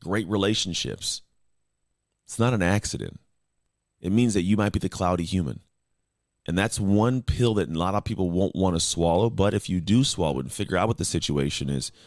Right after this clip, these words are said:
you actually fix a lot of your headaches. You fix a lot of your life. You navigate things differently. But again, it's not gonna happen accidentally. It won't happen because all of a sudden you desire to take place or because I want, I want great people. No.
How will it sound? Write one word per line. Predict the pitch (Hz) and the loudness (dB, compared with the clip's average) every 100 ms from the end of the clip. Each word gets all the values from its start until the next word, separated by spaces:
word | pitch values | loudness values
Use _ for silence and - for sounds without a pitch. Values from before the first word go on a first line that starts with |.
| - - _ - | -20 -20 _ -2
you | 98 | 0
actually | 107 - 110 | 0 0 -2
fix | - 76 - | -2 -4 -2
a | |
lot | 90 73 | 0 0
of | 71 | -2
your | 71 | -4
headaches. | 85 69 - | -4 -4 -6
You | - | -6
fix | 127 - | -4 -2
a | |
lot | 80 71 | -2 -2
of | |
your | 69 | -2
life. | 62 53 53 | -2 -4 -2
You | 92 | 0
navigate | 92 98 120 95 85 | 2 2 0 -2 -4
things | 87 80 76 | -4 -4 -4
differently. | 80 - 60 58 - _ _ _ _ _ _ _ _ _ _ _ _ | -4 -4 -8 -10 -14 _ _ _ _ _ _ _ _ _ _ _ _
But | - | -2
again, | 98 113 | 0 2
it's | 98 | 2
not | 98 110 | 0 2
gonna | 104 | 2
happen | 92 101 - | 2 0 0
accidentally. | 85 78 73 78 58 55 - _ _ _ _ _ _ _ - | -2 -4 -4 -4 -6 -12 -16 _ _ _ _ _ _ _ -4
It | |
won't | 101 | 0
happen | 92 98 98 | 2 0 -2
because | 92 90 | -2 0
all | 92 | 0
of | 82 | -2
a | |
sudden | 82 90 92 | -4 -4 -4
you | |
desire | 85 82 82 85 | -4 -4 -2 -2
to | - | -2
take | 87 78 | -4 -2
place | - 82 82 | -2 0 0
or | 80 | -2
because | 76 87 82 | -6 -4 -4
I | 90 | -4
want, | 113 120 | -4 -4
I | - | -2
want | 131 135 | 0 0
great | 127 117 | 2 0
people. | - 131 87 | 2 0 2
No. | 95 104 76 | 2 2 0